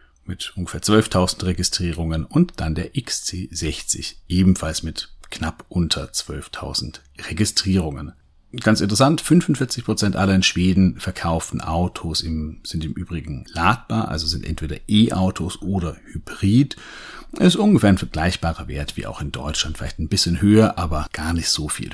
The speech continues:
höher. Ja, wie sieht's mit dem Vovve aus, mit dem Hund?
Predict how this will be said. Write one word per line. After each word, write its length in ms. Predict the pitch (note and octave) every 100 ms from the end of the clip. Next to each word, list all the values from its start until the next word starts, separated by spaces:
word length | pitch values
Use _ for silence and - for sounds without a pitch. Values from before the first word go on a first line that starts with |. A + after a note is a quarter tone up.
| -
höher. 300 | - - - _ _ _ _ _ _ _ -
Ja, 320 | F#3+ C#3+ C2+
wie 120 | E2+ E2+
sieht's 240 | - -
mit 120 | G2
dem 220 | G#2 G2+ F#2+ D#2+
Vovve 480 | D#2 B2 E2 C2+ -
aus, 400 | D#2+ - - -
mit 80 | F2+
dem 180 | F#2
Hund? 540 | C#3+ C3+ - - -